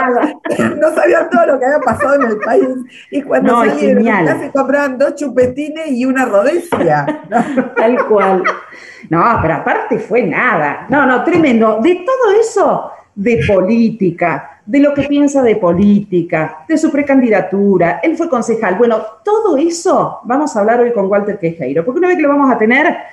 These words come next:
Speaker 3: y señoras y señores, le vamos a preguntar todo lo que tengamos ganas. Van a ser las ocho y media y lo vamos a tener que sentar, sentado
Speaker 1: Sí,
Speaker 3: acá.
Speaker 1: tal cual, tal cual.
Speaker 3: Que no se piense que van a ser diez minutitos y le vamos a dar el olivo. No, no, lo vamos a aprovechar. Así que ustedes del otro lado, once seis ocho cinco ocho noventa y dos cero uno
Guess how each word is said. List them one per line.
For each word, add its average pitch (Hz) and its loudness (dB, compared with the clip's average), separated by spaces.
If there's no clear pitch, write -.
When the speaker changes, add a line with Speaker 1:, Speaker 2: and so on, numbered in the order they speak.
Speaker 3:
y 277 0
señoras 190 2
y 139 -4
señores, 160 -2
le 165 0
vamos 180 2
a 190 -2
preguntar 170 2
todo 185 2
lo 180 2
que 160 0
tengamos 170 0
ganas. 180 0
Van 208 2
a 208 2
ser 208 0
las 202 2
ocho 202 2
y - 2
media 208 4
y 233 2
lo 208 2
vamos 180 2
a - 0
tener 175 2
que 170 2
sentar, 165 0
sentado 160 0
Speaker 1:
Sí, 247 2
Speaker 3:
acá. 202 0
Speaker 1:
tal 190 0
cual, 180 0
tal 160 -2
cual. 202 0
Speaker 3:
Que 240 4
no 262 4
se 247 2
piense 233 2
que 190 2
van 196 2
a 190 2
ser 202 0
diez 196 2
minutitos 185 0
y 185 4
le 180 4
vamos 175 2
a - 2
dar 175 4
el 185 2
olivo. 156 2
No, 208 2
no, 220 2
lo 185 4
vamos 262 2
a 220 2
aprovechar. 185 0
Así 269 0
que 349 2
ustedes 262 2
del 220 2
otro 247 2
lado, 247 2
once 214 2
seis 220 0
ocho 220 0
cinco 208 -2
ocho 220 0
noventa 190 0
y 190 2
dos 208 0
cero 170 2
uno 269 4